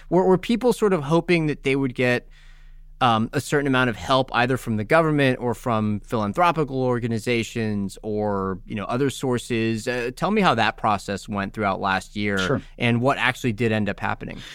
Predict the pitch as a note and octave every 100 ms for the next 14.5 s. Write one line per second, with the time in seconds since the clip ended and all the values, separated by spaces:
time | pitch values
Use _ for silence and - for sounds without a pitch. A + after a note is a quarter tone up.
0 | - F3+ A2+ G#2 - E3+ D#3+ D#3+ _ _
1 | _ - - C3+ - F#3 C#3 A#2 A#2+ B2+
2 | D#3 C#3 C3 A#2 G#2 F#2 B2 B2 B2 -
3 | F#2+ F#2 F#2+ G2+ F#2+ - A2+ B2+ A2+ A2
4 | G#2 G#2+ C#3 D3+ C3 G#2 - - A2+ G2+
5 | F#2 G#2 G#2+ G#2+ F#2+ - G#2 G#2+ F#2+ F#2
6 | F#2+ - G2+ G2 F2+ F2+ F#2 F#2+ F#2 F#2
7 | F2+ F#2 G2 - F#2 - F2+ F2+ G2 F2
8 | F2+ F#2 F2 E2+ F#2+ F#2 G2 - F#2+ F#2
9 | F2+ E2+ F2 E2 - F2+ - F2+ E2+ D#2
10 | - - - G2 G#2 G#2+ G2+ G2+ G2 -
11 | G2 F#2 F2+ F2 - - - - _ -
12 | A2 C3+ B2 A#2 D3+ D3+ - F#3+ D3 G2
13 | F#2 G#2+ A2 G#2+ G2 G#2+ A#2+ A2 G2 F#2+
14 | - D#2+ - F#2